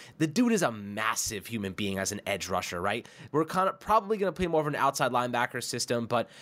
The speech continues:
you know, a guy of this size, this stat-, this stature, you put him next to Dexter Lawrence, and he dominates off of stunts. You know, like, this is a really good player to have, um, as a developmental upside type of person. He can make an impact immediately as a run stopper, really solid tools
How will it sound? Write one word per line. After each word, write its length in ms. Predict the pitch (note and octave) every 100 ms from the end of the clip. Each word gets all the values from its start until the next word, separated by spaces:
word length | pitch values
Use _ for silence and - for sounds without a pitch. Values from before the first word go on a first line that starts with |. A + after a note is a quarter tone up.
| -
you 60 | C3
know, 180 | C3+ B2
a 80 |
guy 220 | D#3+ G3 F#3
of 160 | E3+
this 160 | D3+ C#3+
size, 420 | - A#2+ B2+ B2
this 160 | B2 B2+
stat-, 400 | - A#2 A#2+ -
this 180 | A#2 B2
stature, 580 | - B2+ B2+ B2+ A2 - - -
you 140 | B2+
put 120 | C3 E3+
him 60 |
next 160 | A3 -
to 60 |
Dexter 340 | C#3+ D#3 D3 A#2+
Lawrence, 560 | G#2+ C3+ C#3 A#2+ - -
and 100 | A#2+
he 200 | A2+ D#3
dominates 560 | D3 B2 C#3+ D#3 C#3+ C#3
off 160 | A2
of 100 | G#2
stunts. 400 | - - D3+ D3
You 60 | D#3
know, 60 | D3+
like, 80 |
this 120 | C#3+ D#3+
is 80 |
a 80 | D#3
really 300 | B2 D3 D#3+
good 320 | C#3+ C#3+ C#3+
player 280 | - C3 C3
to 100 | B2+
have, 420 | A#2 A#2+ A#2+ G#2+ - - - -
um, 200 | A2+ A2
as 160 | C3+ C#3
a 40 |
developmental 420 | C3 B2+ B2+ B2+ B2 B2
upside 520 | A#2 A#2 - A2+ G#2+
type 200 | G#2 A2
of 60 | G#2+
person. 480 | - G#2+ G#2+ A2+ A2
He 160 | - D#3+
can 160 | D#3+
make 160 | C#3+ D3
an 120 | C#3
impact 320 | C3 C#3+ C3+
immediately 360 | A#2 A2+ B2 C3
as 100 | A2+
a 40 |
run 160 | G2+ A#2
stopper, 320 | B2 C3+ D3
really 400 | G#2 F#2 B2+ C#3+
solid 420 | - B2+ A#2 B2+
tools 480 | - B2 A#2+ C3 D3